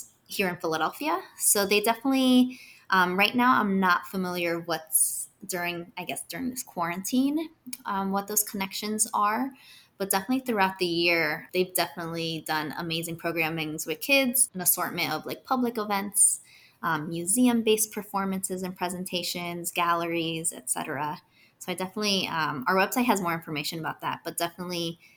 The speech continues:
something to check into if you're interested in those cultural programs.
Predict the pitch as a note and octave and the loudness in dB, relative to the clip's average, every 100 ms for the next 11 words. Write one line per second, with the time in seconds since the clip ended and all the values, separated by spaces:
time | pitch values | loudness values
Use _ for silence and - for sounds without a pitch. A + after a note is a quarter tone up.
0 | _ - E3+ E3 E3 - - - - D3+ | _ -12 -8 -6 -6 -6 -6 -6 -6 -6
1 | D#3+ - A2+ F#3 - _ _ - F#3 A#2+ | -6 -4 -6 -8 -12 _ _ -20 -10 -8
2 | A#2 D#3+ E3 - D3+ C#3 C#3 E3 - D#3+ | -6 -8 -8 -2 -2 -2 -6 -10 -6 -4
3 | - D3 - - - - - G#3 - | -4 -6 -10 -10 -10 -8 -8 -6 -6